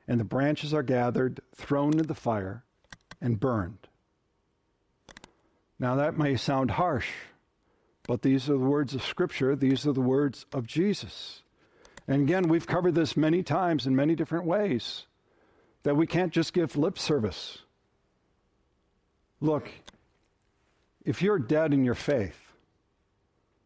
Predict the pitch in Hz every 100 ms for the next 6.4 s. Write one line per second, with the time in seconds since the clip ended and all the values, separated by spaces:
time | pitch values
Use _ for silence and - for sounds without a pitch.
0 | _ _ _ _ _ 131 147 151 - -
1 | 180 - 131 107 - - 143 147 - -
2 | - 147 117 87 - - - _ _ _
3 | _ _ _ _ _ _ _ - 151 185
4 | 180 160 160 156 120 160 160 139 104 139
5 | 143 135 120 117 110 131 139 127 117 -
6 | 127 120 143 165